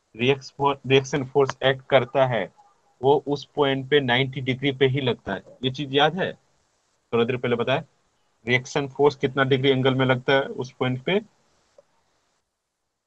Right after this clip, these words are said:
किसी भी point पे जहाँ पे reaction force act करता है ना,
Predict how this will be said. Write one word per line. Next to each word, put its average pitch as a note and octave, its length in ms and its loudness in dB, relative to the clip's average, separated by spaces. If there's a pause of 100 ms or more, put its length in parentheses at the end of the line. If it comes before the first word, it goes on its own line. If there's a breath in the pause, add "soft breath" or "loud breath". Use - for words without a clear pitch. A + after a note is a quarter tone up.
किसी A3+ 220 -8
भी G#3 120 0
point G2 320 -6
पे - 120 -12 (600)
जहाँ B2 220 2
पे C3+ 160 2
reaction C3+ 420 0
force C#3+ 280 0
act C3 260 -4
करता C3 260 0
है G2+ 80 -4
ना, A#2 240 -4